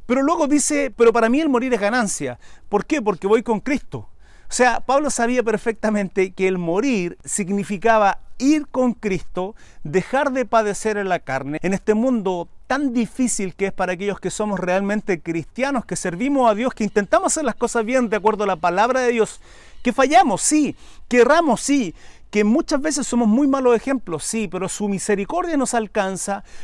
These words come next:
para ponernos a sus plantas, pedir perdón y seguir esta batalla, seguir en este camino que es angosto, que la puerta es angosta, dice la palabra.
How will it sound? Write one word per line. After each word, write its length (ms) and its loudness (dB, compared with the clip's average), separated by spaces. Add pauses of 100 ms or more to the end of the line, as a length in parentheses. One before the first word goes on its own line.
(140)
para 240 4
ponernos 500 0
a 60 -4
sus 160 -4
plantas, 480 -2
pedir 340 -2
perdón 540 -2
y 100 -2
seguir 400 0
esta 240 0
batalla, 460 -2
seguir 280 -2
en 80 0
este 220 -4
camino 400 -2
que 100 -2
es 140 -4
angosto, 640 -4 (260)
que 120 0
la 140 2
puerta 420 -2
es 140 -4
angosta, 500 -4
dice 280 -4
la 100 -2
palabra. 560 -4